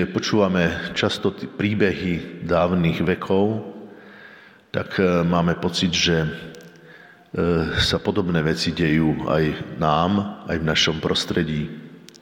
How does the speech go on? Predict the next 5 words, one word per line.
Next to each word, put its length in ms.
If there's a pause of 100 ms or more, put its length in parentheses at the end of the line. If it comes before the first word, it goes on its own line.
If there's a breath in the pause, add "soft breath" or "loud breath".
(960 loud breath)
Aj 160
my 140
sme 340 (1040 loud breath)
svedkami, 800
e, 100